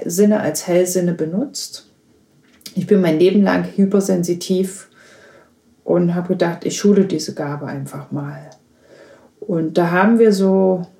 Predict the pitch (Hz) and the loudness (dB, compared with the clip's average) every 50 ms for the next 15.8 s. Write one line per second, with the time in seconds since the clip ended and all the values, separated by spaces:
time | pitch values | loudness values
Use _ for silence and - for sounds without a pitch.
0 | _ _ _ _ _ - - 165 165 165 170 - - - 240 254 254 262 - - | _ _ _ _ _ -10 -6 -6 -6 -6 -6 -6 -2 0 2 2 0 0 -6 -8
1 | - 175 175 180 196 214 214 226 220 220 208 196 190 185 185 190 180 175 170 160 | -6 -4 -4 -2 -2 -2 0 0 0 2 2 2 2 2 0 -2 -2 -2 -4 -4
2 | 160 156 165 185 202 208 226 220 220 220 220 214 214 - _ _ _ _ _ _ | -4 -4 -2 0 2 2 2 2 0 -2 -2 -6 -8 -14 _ _ _ _ _ _
3 | _ _ _ _ _ _ _ _ _ _ _ _ _ _ _ _ _ - - - | _ _ _ _ _ _ _ _ _ _ _ _ _ _ _ _ _ -16 -6 0
4 | 185 180 175 170 175 170 170 180 185 180 - - 190 170 165 160 160 160 165 170 | 2 2 2 2 2 -2 -2 -2 -2 -4 -4 -4 -4 -2 -2 0 0 0 0 0
5 | 175 175 175 - - - - - 190 190 165 165 165 180 185 175 - 170 165 160 | -2 -2 -4 -8 -14 -16 -16 -14 -10 -10 -10 -8 -10 -10 -10 -12 -12 -12 -10 -10
6 | 160 156 - - - - 214 220 208 - - 202 - - 180 170 170 - - - | -10 -12 -14 -8 -2 -2 -2 -2 -2 -4 -4 -4 -2 -2 -2 -2 -2 -4 -8 -10
7 | - - - 165 151 156 170 196 190 240 240 240 233 - - _ _ _ _ _ | -10 -8 -6 -4 -2 -2 -2 -2 -2 -2 -2 -2 -4 -8 -16 _ _ _ _ _
8 | _ _ _ - - _ - _ _ _ _ _ _ - 175 175 170 170 175 180 | _ _ _ -20 -20 _ -20 _ _ _ _ _ _ -2 0 0 0 0 -2 0
9 | 185 202 208 214 220 214 202 - - - - - _ _ _ _ _ _ _ _ | 2 2 2 2 2 0 -2 -2 -6 -12 -20 -20 _ _ _ _ _ _ _ _
10 | _ _ _ _ _ _ _ _ _ _ _ _ _ _ - 180 196 196 196 - | _ _ _ _ _ _ _ _ _ _ _ _ _ _ 0 2 2 2 2 0
11 | - 180 175 - - 226 226 240 240 233 220 196 - 190 196 208 196 220 226 226 | -4 -4 -2 0 0 2 2 4 2 2 2 0 2 2 2 2 4 4 4 4
12 | 226 226 226 226 208 208 - 185 175 175 185 190 202 196 - - - - 185 185 | 4 2 2 0 0 0 0 -2 0 2 2 2 0 0 -2 -4 -2 -2 0 0
13 | 185 - - - - - 156 175 170 - - - 180 180 180 196 190 - 170 165 | -2 -4 -2 -2 -2 0 0 -2 -2 -4 -2 -2 -2 0 2 0 0 0 -2 -2
14 | 165 165 - 170 165 - - - - _ - - - 156 156 160 175 180 180 - | -4 -4 -6 -6 -6 -8 -10 -16 -18 _ -16 -10 -4 -2 -2 0 0 -2 -4 -6
15 | - - - - - _ - 160 151 151 151 147 143 139 139 135 | -10 -10 -12 -14 -16 _ -6 -4 -4 -4 -4 -4 -4 -6 -8 -10